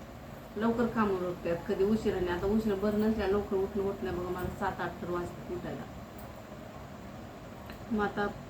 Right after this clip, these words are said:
पोरींचं उठका लागतं. आता त्या गेल्या शाळेमध्ये पोरी, तर, अं, दहा वा-, किती?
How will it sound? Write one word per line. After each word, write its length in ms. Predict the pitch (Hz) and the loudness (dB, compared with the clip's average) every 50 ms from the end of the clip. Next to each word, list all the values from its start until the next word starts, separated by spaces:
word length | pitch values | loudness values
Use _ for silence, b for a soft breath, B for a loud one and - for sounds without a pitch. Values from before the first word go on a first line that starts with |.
| - - - | -12 -6 0
पोरींचं 420 | 240 233 220 208 208 208 - 220 220 | 4 4 6 6 6 6 6 6 4
उठका 220 | 214 - - 208 | 4 2 2 2
लागतं. 340 | 196 202 202 - - 208 196 | 4 2 2 2 0 -2 0
आता 140 | 196 208 220 | 0 2 2
त्या 140 | - 208 202 | 2 4 4
गेल्या 280 | 202 220 220 214 214 214 | 4 4 4 6 4 4
शाळेमध्ये 560 | - 254 240 214 202 190 185 185 170 175 175 | 4 6 6 6 6 4 2 2 2 0 0
पोरी, 380 | - - 208 190 175 175 170 175 - - - - - - - - - - - - - - - - - - - - | 2 4 2 4 4 2 0 -2 -4 -8 -10 -10 -12 -12 -12 -12 -12 -10 -10 -10 -10 -10 -10 -10 -10 -10 -8 -4
तर, 80 | 202 202 | -2 0
अं, 540 | 196 202 202 202 196 190 190 185 185 180 175 160 - - - - - - - 208 | 2 4 4 4 4 2 2 0 0 -2 -4 -4 -6 -8 -12 -12 -10 -8 -6 -2
दहा 180 | 196 208 214 214 | 0 2 4 4
वा-, 400 | 208 202 196 190 185 180 180 175 175 170 - - - - - - - - - | 6 4 4 2 2 0 0 0 -2 -2 -4 -8 -8 -6 -6 -4 -4 -4 -2
किती? 160 | 240 220 226 | -4 -4 -4